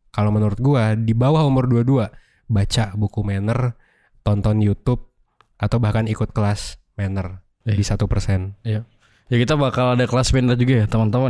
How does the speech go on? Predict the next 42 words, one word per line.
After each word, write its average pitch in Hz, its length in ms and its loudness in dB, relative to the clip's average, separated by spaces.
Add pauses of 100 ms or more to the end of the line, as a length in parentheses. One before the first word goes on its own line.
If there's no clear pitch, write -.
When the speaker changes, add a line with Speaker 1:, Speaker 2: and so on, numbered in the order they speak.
Speaker 2:
ya. 107 100 0
Speaker 1:
Ya, 98 160 -4
itu 101 140 -6
level 120 320 -2
satu 110 480 -6
soalnya. 107 400 -4 (380)
Speaker 2:
Tapi 120 180 0
lu 151 160 2
udah 123 60 2
bahas 113 160 2
produk 127 240 2
sih, - 100 -2
gua 127 140 0
pengen 107 260 2
bahas 104 240 2
kontra, 104 420 0
kontra 110 300 -2
dulu 113 240 2
dikit. 107 320 -4 (240)
Speaker 1:
Oke, 104 240 -2
oke. - 160 -6
Speaker 2:
<laughs> - 800 -2 (840)
Misalnya 208 300 2
gini, 104 260 2 (160)
Speaker 1:
Heeh. 104 320 0
Speaker 2:
eh, 104 220 2
nanti 113 340 -2
gua 135 80 0
juga 120 180 2
ngasih 107 220 -2
argumen 101 320 0
ya. 90 80 -4
Misalkan 117 320 0
gini, 95 320 0 (340)
kita 117 220 -4
belajar 107 320 2
manner 95 320 0 (220)
misalnya. 90 340 -2
Speaker 1:
Iya. 95 220 0 (560)
Speaker 2:
Let's 104 180 -2
say 117 160 2
dari 104 400 2